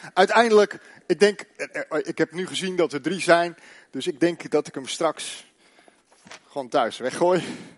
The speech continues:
Want ik heb er nog genoeg. En ik maak daar niet een heel ritueel van of zo, maar ergens is het wel een markeringspunt.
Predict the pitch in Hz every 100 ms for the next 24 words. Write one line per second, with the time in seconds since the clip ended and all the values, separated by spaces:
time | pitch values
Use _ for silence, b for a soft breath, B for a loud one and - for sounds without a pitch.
0 | _ _ b b b b b b 120 170
1 | 170 143 - 135 180 233 - - _ _
2 | - _ _ _ B B B B 196 214
3 | 254 - 247 208 247 254 202 233 240 196
4 | 233 202 185 247 233 240 226 208 - 226
5 | 226 190 - 233 254 208 175 202 180 160
6 | 202 190 160 - 165 123 107 - 120 98